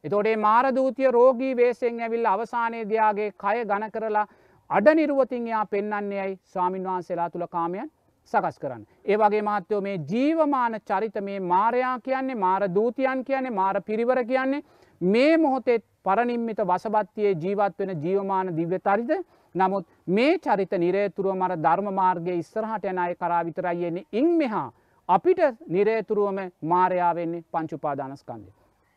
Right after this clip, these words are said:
තේරෙනවද? ඒ නිසා අපිට මාරයා වෙන්නේ පංච උපාදානස්කන්ධය. කොතනකවත් වසවර්ති දිව්‍ය ත-, නායකයා අපිට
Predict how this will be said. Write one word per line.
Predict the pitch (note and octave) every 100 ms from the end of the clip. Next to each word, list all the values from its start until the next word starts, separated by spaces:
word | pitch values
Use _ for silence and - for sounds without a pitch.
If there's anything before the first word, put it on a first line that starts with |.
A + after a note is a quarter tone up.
| _ _
තේරෙනවද? | D#3+ C3+ E3+ C#3 _ _
ඒ | F#3+
නිසා | G3+ B3+ A#3
අපිට | G#3+ E4 F4+
මාරයා | D#4+ C#4+ C4+ C4 B3
වෙන්නේ | A#3+ A#3
පංච | G#3+ G3 A3+
උපාදානස්කන්ධය. | G#3+ A3 A3 G#3+ G#3 - A3+ B3 C4+
කොතනකවත් | A3 G#3+ A3 G#3+ G#3+ G#3 _ _ D3+
වසවර්ති | F3+ G3+ E4+ E4+ D#4 C#4+ F#3+
දිව්‍ය | G#3+ A#3
ත-, | A#3 A3+ G#3+ A#3+ A#3
නායකයා | G#3 G3+ G3+ G#3 F3
අපිට | F#3+